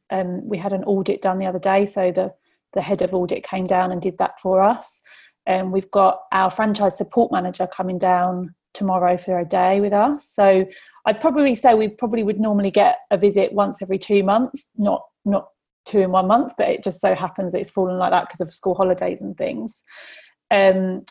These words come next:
we have a call with our franchise development manager once a week, and that's about an hour long, and we've got a very structured agenda. We talk about, like, the operations of the business, we talk about the marketing of the business, the financials, the territory growth strategy, those kind of things. So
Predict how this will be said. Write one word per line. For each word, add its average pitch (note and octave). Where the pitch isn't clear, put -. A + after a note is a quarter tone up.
we G#3
have G#3
a G3
call A3
with G#3
our G3
franchise G3
development F#3+
manager F#3+
once F#3
a G3
week, G#3+
and F#3+
that's -
about F#3+
an F#3+
hour F#3
long, F#3+
and F#3+
we've F3+
got G3
a F#3+
very F#3+
structured -
agenda. F#3
We G3+
talk G3+
about, F#3
like, F3+
the G3
operations G3
of F3+
the F#3+
business, F#3
we -
talk F3+
about -
the G3+
marketing F#3+
of F3+
the F3
business, F3+
the F#3+
financials, F3+
the -
territory F#3+
growth F3+
strategy, F3+
those F#3
kind F#3
of F3
things. G#3+
So F#3+